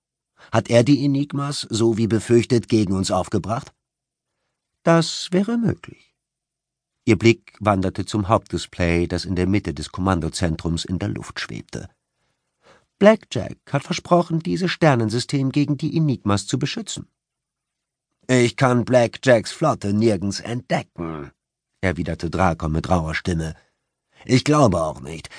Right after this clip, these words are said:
dass es die Enigmas beeindrucken wird, wenn wir ihnen von diesem Versprechen erzählen. Blackjack ist mit der Allianzflotte ins Enigma-Gebiet vorgedrungen, hat dort jeden gegen sich aufgebracht und ist sehr wahrscheinlich von den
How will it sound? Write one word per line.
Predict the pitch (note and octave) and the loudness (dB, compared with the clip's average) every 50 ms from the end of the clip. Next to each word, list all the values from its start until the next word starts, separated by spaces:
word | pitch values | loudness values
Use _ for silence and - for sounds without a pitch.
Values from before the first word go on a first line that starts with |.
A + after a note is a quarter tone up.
| - - - | -20 -6 -2
dass | - A#2 - | 0 0 0
es | B2 A2+ | 0 -2
die | - B2 F2+ | -4 -2 -2
Enigmas | A2+ A#2 C3 C#3+ B2+ - F#2 F2+ F2+ F2+ | 0 2 2 2 2 0 -2 -4 -4 -2
beeindrucken | - - A2 - G#2+ A2+ G2+ F2 D#2+ E2+ F2 D#2+ - D2+ D#2 D#2 | -2 -2 -2 0 0 0 0 0 -2 -4 -8 -10 -12 -14 -12 -12
wird, | E2 E2+ E2 E2 E2+ - - - - - | -10 -10 -10 -10 -12 -14 -16 -12 -6 -2
wenn | G2+ G#2+ G2 | 0 0 0
wir | G#2+ - | 0 2
ihnen | - A#2+ G#2+ G2+ F#2+ | 2 4 4 4 4
von | F2 - F#2 D#2+ | 2 0 -2 -2
diesem | E2+ B2+ B2+ G#2+ - F2 | 0 0 -2 0 -2 -4
Versprechen | D#2 - F2 D#2 - - - A2 A#2+ - - - C#2 B1 | -4 -4 -4 -4 -4 -6 -6 -6 -6 -6 -8 -12 -14 -14
erzählen. | C2+ C#2+ C#2 - - G2+ D#2 A1 G#1+ G#1 G1+ G1+ - _ _ _ _ _ _ _ _ _ _ _ _ | -12 -12 -10 -10 -10 -10 -10 -12 -14 -16 -18 -18 -20 _ _ _ _ _ _ _ _ _ _ _ _
Blackjack | - B2 C3+ C#3 - - - C#3+ A#2+ - C#2+ - - - | 4 4 4 4 4 0 -4 -4 -4 -4 -6 -8 -6 -4
ist | C3+ - - | -2 -2 0
mit | C3 C3 C3 - | -2 -2 0 0
der | B2 - | 0 0
Allianzflotte | A#2+ A2+ G#2+ A#2 A#2+ A2+ G2+ - - - G2+ F#2+ - | 0 2 4 4 4 2 2 0 0 0 0 0 0
ins | F2 G2 - - | -4 -6 -6 -6
Enigma-Gebiet | G2+ G#2 G2+ G#2 F2+ - E2+ D#2 D#2+ E2+ G2 D#2+ - E2+ D#2+ - | -4 -2 -2 -2 -2 -2 -6 -6 -4 -4 -4 -4 -2 -4 -6 -6
vorgedrungen, | - G#2 E2+ D2+ D2+ F2+ E2 - F2 E2+ E2 F2 D#2+ - - - - - | -6 -8 -8 -6 -8 -10 -10 -10 -10 -10 -10 -10 -12 -12 -16 -18 -6 0
hat | - C3 - | 0 2 4
dort | C#3 C#3 C3 | 2 2 2
jeden | C3+ - F3 F#3+ E3 D#3+ C#3+ | 2 2 0 2 0 -2 -2
gegen | - C#3+ D3 - A2 F#2+ | 0 0 0 0 0 -2
sich | E2+ F#2+ - - | -2 -4 -4 -2
aufgebracht | G2+ G2+ E2 - - D#2+ D#2 - - E2+ F#2+ D3 - - - _ _ _ - - - | -4 -4 -4 -6 -12 -16 -14 -12 -10 -8 -8 -8 -8 -12 -18 _ _ _ -20 -14 -10
und | - D3+ - | -10 -8 -6
ist | - - - | -8 -6 -2
sehr | - C3 G2+ | 0 0 0
wahrscheinlich | D#2 - D#2 - - E2+ E2 D#2 C#2+ E2+ F#2 - | 0 -2 -4 -4 -6 -6 -6 -8 -8 -8 -4 0
von | - B2+ A2 | 0 2 2
den | B2 B2 | 0 0